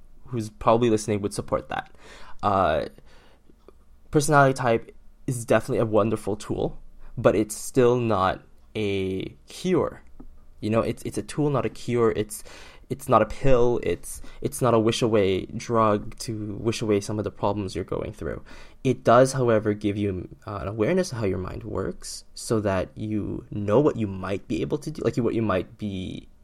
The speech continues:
yeah, might have, might have to do, uh, and what you might be thinking of, and that you could avoid that. That's definitely true. But it's also not a thing to justify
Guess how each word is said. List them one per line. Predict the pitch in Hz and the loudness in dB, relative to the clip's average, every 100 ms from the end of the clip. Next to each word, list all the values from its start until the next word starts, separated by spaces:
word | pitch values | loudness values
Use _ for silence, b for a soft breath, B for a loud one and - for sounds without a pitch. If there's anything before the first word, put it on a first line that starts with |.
| - - - | -20 -20 -4
yeah, | 107 90 | -2 0
might | 104 - | -2 -4
have, | - 110 107 - - | -4 -4 -4 -10 -18
might | 107 113 95 | -4 -4 -4
have | - 98 - | -6 -6 -6
to | 143 | -8
do, | 147 196 214 B B B B | -2 -2 -4 B B B B
uh, | 113 110 - | 0 2 2
and | 120 | 2
what | 110 113 | 2 2
you | 107 | 2
might | 101 95 | 0 0
be | 92 | -6
thinking | - 131 170 170 | -4 0 2 2
of, | 160 156 156 - | 4 4 4 0
and | 110 | -2
that | 98 | -2
you | - | -4
could | - 98 | -4 -4
avoid | 104 104 127 147 | 0 2 2 0
that. | 151 - - | 0 -2 -4
That's | - 95 - | -4 -4 -8
definitely | - 107 - 113 - | -6 -6 -2 -2 -4
true. | - - 107 180 - - - - - - - - 135 | -8 -2 0 0 -4 -20 -20 -20 -20 -20 -20 -10 0
But | 139 | 2
it's | 143 | 4
also | 151 147 | 2 4
not | 139 127 | 4 4
a | |
thing | 127 131 | 0 -2
to | |
justify | 113 110 - - 71 64 | 0 0 -2 -4 -2 -4